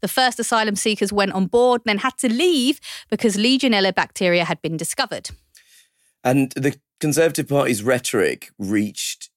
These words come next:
Speaker 2: new depths. I mean, i-, in fairness, every time we think we've reached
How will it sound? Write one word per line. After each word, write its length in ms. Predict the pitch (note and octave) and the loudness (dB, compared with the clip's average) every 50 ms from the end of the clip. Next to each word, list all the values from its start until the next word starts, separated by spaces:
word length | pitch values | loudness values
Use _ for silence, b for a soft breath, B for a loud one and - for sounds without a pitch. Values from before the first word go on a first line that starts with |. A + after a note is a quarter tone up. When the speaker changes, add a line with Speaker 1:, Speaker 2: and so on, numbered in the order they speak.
| _ _ | _ _
Speaker 2:
new 800 | - A2+ A2 A2+ A#2+ A#2+ A2+ A2+ A2+ G#2+ G#2 G2+ G2 G2 F#2+ F#2 - _ - D#2 | -6 -2 -2 0 0 2 2 2 2 2 2 0 0 -2 -4 -6 -8 _ -14 -6
depths. 640 | D#2 G#2 G2 F#2 E2 - - _ - - - - - - | 0 2 2 2 2 0 -2 _ -12 -8 -8 -8 -6 -2
I 80 | - A2 | -2 0
mean, 360 | B2 C3 B2+ A#2 A2 G#2+ - _ _ _ _ _ _ _ _ _ _ _ _ _ - | 2 2 0 0 -2 -4 -8 _ _ _ _ _ _ _ _ _ _ _ _ _ -6
i-, 160 | A#2+ A2+ - - | -6 -6 -6 -2
in 200 | - C#3 C3+ B2+ | -2 0 0 0
fairness, 540 | A#2+ - C#3+ C#3 C#3 C3+ B2 G#2+ G#2 - - - | 0 0 2 4 4 4 2 2 0 -2 -4 -2
every 300 | - A#2 A2 G#2 A#2+ A#2 | 0 0 0 0 -2 -2
time 240 | - - G#2+ G#2 G#2 | -2 0 -2 0 0
we 100 | F#2 G2 | 0 -2
think 600 | F#2+ - - A#2 G#2+ F#2+ F#2+ F#2 - - - - _ _ _ _ _ _ _ _ | -4 -2 0 0 2 2 0 -2 -4 -10 -20 -20 _ _ _ _ _ _ _ _
we've 280 | - G2 G2 F2 - - | -4 -2 -2 -2 -2 -2
reached 580 | G2 G2 F#2 F2+ E2 - - - - - - | 0 2 2 2 0 -2 -6 -10 -10 -10 -12